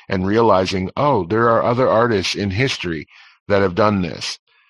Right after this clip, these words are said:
You know, I have a friend of mine who, who has a master's in art education, and when he sees my paintings, he'll tell me, "Oh, that looks like this artist," or, "This looks like that artist."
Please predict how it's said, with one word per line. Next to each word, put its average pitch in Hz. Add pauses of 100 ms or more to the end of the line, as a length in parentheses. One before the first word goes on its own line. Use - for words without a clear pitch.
(180)
You 110
know, 92
I 76
have 110
a 110
friend 117
of 117
mine 95
who, 98
who 101
has 95
a 98
master's 98
in 90
art 90
education, 95 (540)
and 107
when 107
he 113
sees 113
my 101
paintings, 113 (360)
he'll 147
tell 143
me, 117
"Oh, 123
that 120
looks 123
like 107
this 110
artist," 82
or, 107
"This 117
looks 127
like 107
that 104
artist." 87